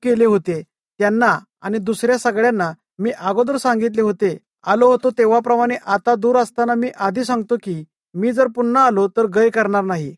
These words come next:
कारण माझ्याद्वारे ख्रिस्त बोलतो याचे प्रमाण तुम्हास पाहिजे ते हेच, तो तुमच्या संबंधाने दुर्बळ नाही, पण तुमच्या समर्थ आहे. कारण जरी अशक्तपणात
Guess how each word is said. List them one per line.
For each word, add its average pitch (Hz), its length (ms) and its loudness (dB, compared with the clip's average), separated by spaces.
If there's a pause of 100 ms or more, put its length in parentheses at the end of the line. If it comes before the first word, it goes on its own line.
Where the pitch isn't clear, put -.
कारण 220 320 0 (240)
माझ्याद्वारे 226 580 2
ख्रिस्त 240 280 -2
बोलतो 233 340 2
याचे 233 240 0
प्रमाण 220 360 -4
तुम्हास 220 440 -4
पाहिजे 208 280 -2
ते 214 160 -4
हेच, 196 280 2 (340)
तो 240 80 2
तुमच्या 233 380 0
संबंधाने 233 460 0
दुर्बळ 208 360 0
नाही, 180 380 -4 (280)
पण 202 100 -6
तुमच्या 214 360 -4
समर्थ 220 440 -2
आहे. 160 200 -4 (340)
कारण 214 260 0
जरी 220 200 0
अशक्तपणात 240 720 -2